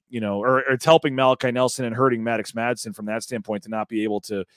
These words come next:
have that and, and, uh, and, and get out there. Uh, Chris Marshall,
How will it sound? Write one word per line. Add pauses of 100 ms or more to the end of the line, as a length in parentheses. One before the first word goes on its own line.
(220)
have
that
and,
and,
uh,
and,
and
get
out
there.
Uh,
Chris
Marshall,